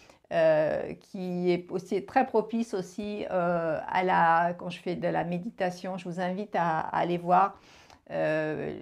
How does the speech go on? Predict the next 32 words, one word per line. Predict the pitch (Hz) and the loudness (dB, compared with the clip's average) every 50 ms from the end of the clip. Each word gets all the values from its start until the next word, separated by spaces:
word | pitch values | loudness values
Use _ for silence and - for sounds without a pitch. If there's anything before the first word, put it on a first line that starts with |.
| - - - - - - - - - - - - 117 117 120 | -14 -16 -18 -18 -18 -18 -18 -20 -20 -20 -20 -18 -14 -14 -10
les, | 151 180 185 175 - | -8 -6 -6 -6 -8
j'ai | - - 180 165 170 | -8 -6 -6 -4 -2
commencé | 185 175 175 175 170 - 196 180 | 0 0 0 0 0 2 2 2
à | 180 | 2
faire | 175 190 180 175 175 | 2 0 -2 0 0
un | 170 170 170 170 175 | -2 -4 -4 -4 -6
petit | 170 - 170 | -8 -10 -14
cours | 170 - 185 175 170 | -12 -10 -8 -8 -6
de | 170 | -6
méditation | 165 160 160 165 - 156 - 165 160 160 - 180 175 180 180 180 | -6 -8 -8 -10 -12 -6 -6 -6 -6 -6 -8 -6 -6 -4 -6 -6
qui, | 180 - - 170 175 | -10 -14 -18 -18 -18
qui, | - _ 175 170 - - _ | -18 _ -14 -14 -14 -16 _
qui | _ _ | _ _
fait, | - - 175 175 175 165 165 165 160 160 160 156 151 - | -12 -6 -4 -4 -2 -2 -4 -4 -4 -4 -4 -6 -8 -12
qui | - 180 170 | -12 -14 -8
fait, | - 180 165 165 - - - - - - _ _ | -6 -6 -6 -6 -10 -18 -20 -20 -20 -20 _ _
qui | - 180 | -10 -6
fait | 175 185 | -4 -4
beaucoup | 165 160 160 - - 175 | -4 -4 -8 -10 -10 -8
de | 160 | -4
bien. | 175 180 180 185 | -2 -2 -2 -2
Donc, | 185 165 151 | -2 -4 -6
je | 147 | -6
vous | - 156 165 | -8 -8 -6
invite | 165 160 160 165 170 170 - | -4 -6 -6 -6 -8 -8 -8
à, | 170 156 156 156 156 156 156 | -6 -4 -4 -4 -4 -6 -8
si | 156 - - 156 | -8 -12 -14 -12
vous | 147 147 156 | -12 -12 -10
voulez, | - 143 - 165 180 | -10 -6 -4 -4 -4
je | 170 | -4
vous | 170 | -6
mettrai, | 170 165 - - - 160 160 | -8 -8 -8 -6 -4 -4 -4